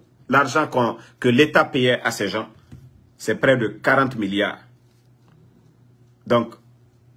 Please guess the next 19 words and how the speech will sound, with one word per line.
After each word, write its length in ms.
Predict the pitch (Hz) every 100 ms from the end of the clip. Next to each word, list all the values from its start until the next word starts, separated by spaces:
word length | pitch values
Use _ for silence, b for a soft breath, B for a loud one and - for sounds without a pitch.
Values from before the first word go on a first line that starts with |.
| _
si 540 | - - 143 139 131 - _ _ _ _ _ _ _ _ _ -
en 180 | 127 135
une 180 | 170
année 240 | 147 127 143
et 60 |
demie 280 | 131 117 123
seulement, 480 | 123 104 107 110 117 - -
les 160 | 113 107
bandits, 640 | - 143 139 131 170 - - - - 175
eux-mêmes, 480 | 190 185 165 135 - b -
ils 160 | 151
ont 40 | 185
eu 100 | 220
le 120 | 175
courage, 460 | - 180 202 196 151
hein, 100 | 143
de 120 | 131
dire 180 | 135 175
ça. 280 | 123 -